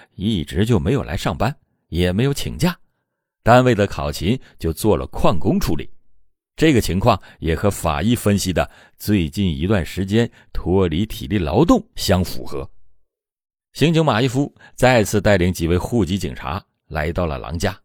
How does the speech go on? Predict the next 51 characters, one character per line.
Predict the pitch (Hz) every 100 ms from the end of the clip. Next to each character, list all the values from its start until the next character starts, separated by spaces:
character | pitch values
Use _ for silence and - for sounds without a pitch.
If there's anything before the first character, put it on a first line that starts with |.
| _ _ _ _ _ _
这 | - 254
次 | 151 127 - _ _
郎 | - 78 98
家 | 92 82
夫 | - 101
妇 | 92 90
俩 | - - _ -
全 | - 85
都 | 71
在 | - 64
家。 | - - _ _ _ _ _ _ _ _ _ _ _
户 | - 208
籍 | 180
警 | 165 113
察 | 101 107 - _ _ _
递 | 123 120
过 | 104 101
去 | 107
一 | 107
支 | 98
香 | 95 98
烟， | 98
说 | 85 80 69 64 _ _ _ -
：“老 | 82 80
郎， | 85 107 85 _ -
你 | 76 78
闺 | 113 185
女 | 185
呢？” | 90 - _ _ _ _ _ _ -
郎 | 147 240
小 | 220 120
玲 | 110
的 | 185
父 | - 190
亲 | 156 107
眼 | 87 78 82
睛 | 220
里 | 170 76 _ -
有 | 82 78 85
一 | 107
丝 | -
惊 | 82 156 131
慌， | 90 78 _ _ _ _ -
然 | 85 92
后 | 101
说 | 87 85 - _ _ -
：“她 | 120
还 | 120
没 | 143
下 | 170 107
班。 | 104